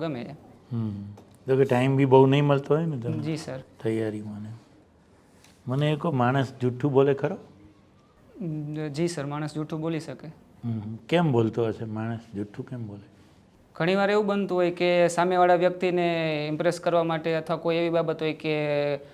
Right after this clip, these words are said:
Speaker 1: પોતે કોઈ બાબતમાં દોષિત હોય તો એમાંથી બચી શકે એવું વિચારીને પણ એ જૂઠું બોલી શકે.
Speaker 2: એટલે કોઈ ડરથી પણ એને, કહેવાનો મતલબ એ કે કોઈ છોકરો તો મા બાપથી ડરતો હોય,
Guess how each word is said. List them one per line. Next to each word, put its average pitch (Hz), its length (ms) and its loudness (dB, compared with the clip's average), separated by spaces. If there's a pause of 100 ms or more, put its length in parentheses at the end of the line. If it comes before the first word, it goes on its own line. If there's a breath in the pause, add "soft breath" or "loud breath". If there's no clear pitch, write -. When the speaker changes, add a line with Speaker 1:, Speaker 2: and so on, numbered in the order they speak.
(260 loud breath)
Speaker 1:
પોતે 175 280 4
કોઈ 175 240 4
બાબતમાં 170 600 2
દોષિત 175 380 -2
હોય 170 160 4
તો 160 180 -2
એમાંથી 156 520 0
બચી 160 320 -2
શકે 165 280 -2
એવું 170 180 2
વિચારીને 165 440 -2
પણ 151 180 -6
એ 151 100 -2
જૂઠું 151 320 -6
બોલી 143 200 -4
શકે. 139 260 -10
Speaker 2:
એટલે - 1700 -16
કોઈ 127 180 2
ડરથી 123 420 2
પણ 120 220 -2
એને, 110 240 -10 (100)
કહેવાનો 120 300 -2
મતલબ 123 320 0
એ 127 100 0 (440 loud breath)
કે 131 120 -4
કોઈ 143 280 4
છોકરો 139 360 2
તો 135 80 4
મા 139 160 0
બાપથી 139 320 4
ડરતો 117 380 2
હોય, 101 200 -8